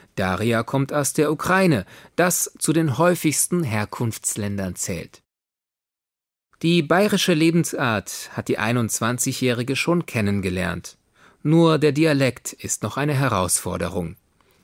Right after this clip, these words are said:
Und dann noch die Kindersprache. Wenn Daria mit Max unterwegs ist,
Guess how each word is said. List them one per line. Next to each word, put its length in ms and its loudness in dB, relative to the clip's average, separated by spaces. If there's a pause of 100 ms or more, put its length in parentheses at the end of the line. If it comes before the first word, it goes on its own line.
(100)
Und 500 0
dann 160 -2
noch 180 -4
die 160 -4
Kindersprache. 880 0 (680)
Wenn 180 0
Daria 420 4
mit 220 -2
Max 360 0
unterwegs 600 -2
ist, 360 -2